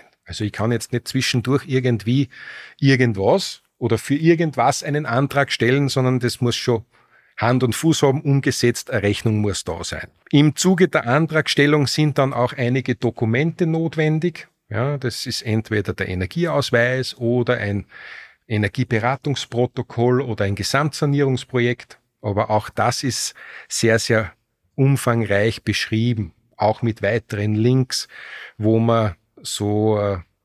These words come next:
Energieberatungsprotokoll bekommen kann und so weiter. Ja, das geht über persönliche Kontakte oder auch online und so weiter. Ja, der letzte Schritt ist dann im Endeffekt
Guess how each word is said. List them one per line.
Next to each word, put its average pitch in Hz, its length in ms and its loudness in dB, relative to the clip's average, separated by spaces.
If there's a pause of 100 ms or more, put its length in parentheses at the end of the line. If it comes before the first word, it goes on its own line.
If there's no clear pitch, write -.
(360)
Energieberatungsprotokoll 101 1300 -4
bekommen 113 500 -4
kann 101 320 -6
und 104 180 -6
so 104 140 -12
weiter. 95 400 -10
Ja, 87 120 -10
das - 220 -10
geht 92 200 -6
über 92 160 -4
persönliche 113 560 -2
Kontakte 107 520 -4
oder 92 200 -2
auch - 100 -8
online 92 460 -2 (420)
und 127 200 4
so 117 120 0
weiter. 82 380 -4 (200)
Ja, 151 280 6 (500)
der 135 60 4
letzte 160 340 2
Schritt 151 320 0 (140)
ist - 260 -2
dann 151 160 4
im 160 140 0
Endeffekt 160 800 0